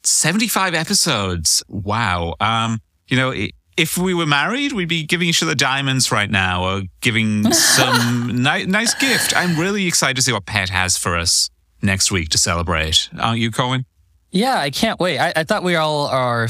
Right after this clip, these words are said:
Speaker 2: married as co-hosts, but I guess not. I guess, Courtney, you are not. Um,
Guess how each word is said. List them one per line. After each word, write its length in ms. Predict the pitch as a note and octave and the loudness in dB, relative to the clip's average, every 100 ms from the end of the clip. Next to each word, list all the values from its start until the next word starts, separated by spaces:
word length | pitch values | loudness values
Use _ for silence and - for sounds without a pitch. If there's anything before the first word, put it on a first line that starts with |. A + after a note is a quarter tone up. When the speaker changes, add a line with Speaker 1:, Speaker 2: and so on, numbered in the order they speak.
| - | -2
Speaker 2:
married 520 | A#2+ A#2+ A#2+ A2 A2 - | 0 0 2 0 -2 -2
as 180 | A#2+ A2 | -2 0
co-hosts, 520 | A#2+ A2 G#2 G#2+ - | -2 -2 -2 -4 -4
but 300 | A2+ G#2 G2 - | -4 -4 -4 -4
I 100 | A2+ | -2
guess 240 | A2+ - | 0 0
not. 300 | G#2+ G2 G2+ - _ _ | -2 -2 -4 -10 _ _
I 60 | A#2 | -4
guess, 200 | A2+ G#2+ | -2 -2
Courtney, 300 | - G2 G2 | -4 -2 -2
you 100 | G2 | -2
are 80 | G2 | -2
not. 260 | G2 G2 - _ _ - | -4 -6 -12 _ _ -4
Um, 480 | C#3 C#3+ B2+ A2+ | -2 0 0 0